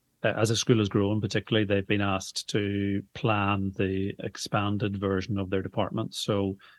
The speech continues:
it has come up, come up a few times. Um, I think, I think the first thing to do, and it seems it's probably a bit obvious, but they've got to identify what their specific need is.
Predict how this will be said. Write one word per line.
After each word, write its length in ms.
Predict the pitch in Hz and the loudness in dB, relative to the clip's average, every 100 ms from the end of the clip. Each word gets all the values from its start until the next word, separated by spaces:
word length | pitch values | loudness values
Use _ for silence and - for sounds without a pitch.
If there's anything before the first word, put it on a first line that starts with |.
| - | -4
it 40 | |
has 200 | 110 127 | 0 0
come 180 | - 101 | 0 -4
up, 160 | 98 95 - | -4 -6 -8
come 160 | - 107 | -6 -6
up 100 | - | -6
a 40 | |
few 180 | 104 98 | -8 -6
times. 480 | - 113 113 120 - - - - - | -2 -2 -2 -4 -12 -20 -20 -10 0
Um, 260 | 113 110 - | 0 0 2
I 60 | |
think, 260 | 180 196 - | 6 6 4
I 40 | - | 4
think 200 | 175 - | 4 4
the 100 | - | 4
first 260 | 160 175 - | 6 6 4
thing 140 | 185 | 4
to 60 | 147 | 6
do, 220 | 127 120 | 8 8
and 80 | 117 | 6
it 60 | |
seems 380 | - 135 135 123 | 4 4 4 2
it's 160 | - - | -4 -4
probably 260 | 143 131 | 0 4
a 60 | 113 | 4
bit 120 | 101 | 6
obvious, 400 | 101 98 131 131 | 4 6 4 4
but 200 | - 120 | 4 2
they've 120 | - 113 | 4 2
got 180 | 143 147 | 2 4
to 80 | |
identify 460 | 127 113 107 - 113 | 4 4 2 2 4
what 200 | 110 - | 2 2
their 140 | 110 101 | 2 2
specific 640 | - 117 - 107 113 - | 0 0 2 2 2 2
need 360 | 107 101 98 98 | 0 2 2 2
is. 560 | 98 107 139 139 - | 0 0 -2 -2 -4